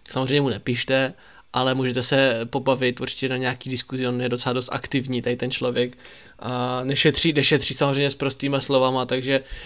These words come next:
pokud tady tohle člověka potkáte někde v nějaký instagramový diskuzi, tak se tomu člověku vysmějte, protože já jsem mu posílal i svoje fotky a tady takovýhle věci různý. A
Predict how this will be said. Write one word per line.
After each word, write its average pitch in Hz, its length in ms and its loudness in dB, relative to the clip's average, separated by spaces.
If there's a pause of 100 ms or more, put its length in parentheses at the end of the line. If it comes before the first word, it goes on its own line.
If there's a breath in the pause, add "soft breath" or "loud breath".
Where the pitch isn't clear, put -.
(160 loud breath)
pokud 147 200 0
tady 143 200 2
tohle 139 240 4
člověka 135 360 0
potkáte 131 600 2
někde 131 260 2
v - 60 -6
nějaký 127 520 2
instagramový 131 540 0
diskuzi, 123 380 -4
tak 120 140 2
se - 60 -12
tomu 127 140 0
člověku 123 320 0
vysmějte, 120 560 0
protože 123 380 -2
já 120 140 2
jsem 127 160 -4
mu 123 80 -4
posílal 120 420 0
i 120 60 0
svoje 127 200 0
fotky 123 380 -2
a 123 80 2
tady 123 120 0
takovýhle 123 400 0
věci 120 320 -2
různý. 120 440 0
A 117 160 -2